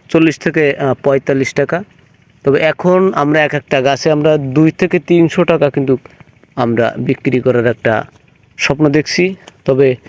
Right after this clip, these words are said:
আহ, ইতিমধ্যে এক এক হাজার গাছে অনেকের, আহ, দুই লক্ষ টাকার অধিক কিন্তু, আহ, বিক্রি হয়ে গেছে আমরা যতদূর জানি। তো, এ-, এই, আহ, টমেটো গাছ কিন্তু এক এক হাত অন্তর অন্তর কিন্তু এক একটা করে চারা,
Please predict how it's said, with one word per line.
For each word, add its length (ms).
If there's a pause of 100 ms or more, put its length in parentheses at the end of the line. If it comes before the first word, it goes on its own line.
(440)
আহ, 60
ইতিমধ্যে 540
এক 120
এক 160
হাজার 280
গাছে 300
অনেকের, 480
আহ, 540
দুই 200
লক্ষ 240
টাকার 300
অধিক 240
কিন্তু, 300 (120)
আহ, 120
বিক্রি 340
হয়ে 180
গেছে 220
আমরা 320
যতদূর 480
জানি। 280 (1080)
তো, 260 (1120)
এ-, 180
এই, 480
আহ, 200
টমেটো 340
গাছ 180
কিন্তু 160
এক 180
এক 140
হাত 240
অন্তর 280
অন্তর 260
কিন্তু 200
এক 180
একটা 260
করে 240
চারা, 440